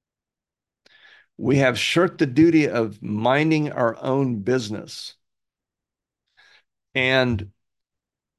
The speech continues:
running a house is a business. If you haven't recognized that, then, uh, you might wanna consider that.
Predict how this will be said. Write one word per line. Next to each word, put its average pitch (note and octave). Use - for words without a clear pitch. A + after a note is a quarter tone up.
running E3
a A2+
house A#2+
is A2+
a A2
business. A2
If -
you A#2+
haven't D3
recognized A2+
that, G#2
then, G#2+
uh, G#2+
you G#2
might G2+
wanna A2+
consider B2+
that. F#2+